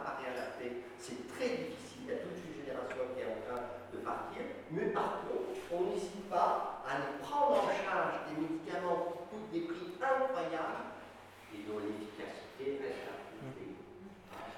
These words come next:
Ça, c'est une, c'est donc une autre métaphore. Je voudrais terminer par un, un sujet qui, qui vous intéresse.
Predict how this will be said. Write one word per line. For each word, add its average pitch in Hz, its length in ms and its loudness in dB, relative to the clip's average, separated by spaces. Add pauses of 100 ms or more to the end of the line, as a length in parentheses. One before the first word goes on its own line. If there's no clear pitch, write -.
(160)
Ça, - 280 -2
c'est 226 320 0
une, 151 200 -4
c'est - 280 -6
donc 170 240 2
une 170 160 2
autre 233 320 8
métaphore. - 680 0 (200)
Je 165 60 0
voudrais 175 220 2
terminer 170 400 2
par - 440 -2 (1120)
un, 143 120 6 (120)
un - 40 6
sujet - 440 -2
qui, - 240 -8
qui 147 160 -8
vous 147 160 -6
intéresse. - 560 -2